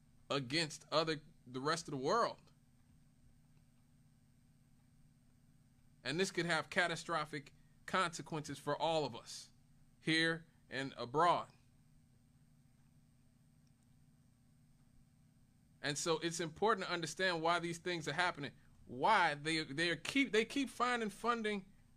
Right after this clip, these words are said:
for people who just got here yesterday. Yeah, they're getting ready.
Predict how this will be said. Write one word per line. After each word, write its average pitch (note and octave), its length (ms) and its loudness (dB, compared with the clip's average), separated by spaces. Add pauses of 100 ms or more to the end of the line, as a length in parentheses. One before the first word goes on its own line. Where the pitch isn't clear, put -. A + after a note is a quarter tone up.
(140)
for F3+ 80 -8
people E3+ 500 -6 (1600)
who F#3+ 120 0
just F#3 220 0
got G3+ 200 6
here F#3+ 120 2
yesterday. E3 580 -2 (3000)
Yeah, C#4+ 220 8
they're G#3+ 180 4
getting A#3 220 2
ready. B3 340 8